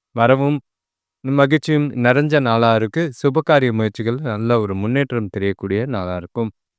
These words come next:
பண விஷயத்தை பொறுத்தளவுக்கு நல்ல ஒரு, ஆ, வரவு இருக்கும்.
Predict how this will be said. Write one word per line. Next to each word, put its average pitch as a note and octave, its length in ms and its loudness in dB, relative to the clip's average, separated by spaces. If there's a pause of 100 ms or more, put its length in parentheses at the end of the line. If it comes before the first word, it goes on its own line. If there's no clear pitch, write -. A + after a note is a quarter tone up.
(140)
பண F#3 180 6
விஷயத்தை C3+ 400 -2
பொறுத்தளவுக்கு G#2+ 600 -4 (340)
நல்ல C#3+ 260 2
ஒரு, C3+ 180 2 (140)
ஆ, C3 180 -2
வரவு B2+ 380 2
இருக்கும். C3 360 -2